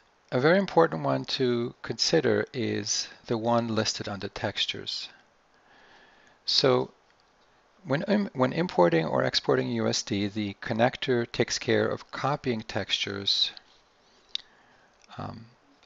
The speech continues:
to and from the Nucleus servers. So when importing a U S D,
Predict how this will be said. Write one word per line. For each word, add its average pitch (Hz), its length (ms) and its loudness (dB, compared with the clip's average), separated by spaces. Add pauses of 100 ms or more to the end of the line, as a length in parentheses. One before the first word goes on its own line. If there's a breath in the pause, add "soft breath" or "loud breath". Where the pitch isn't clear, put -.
(280)
to 156 180 2
and 139 120 -4
from 110 360 2 (280)
the 110 100 -6
Nucleus 101 360 -6
servers. - 600 0 (1400 loud breath)
So 117 360 4 (120)
when 113 180 -2 (680)
importing 175 400 6
a 120 60 2
U 110 160 4
S - 160 2
D, 110 340 -2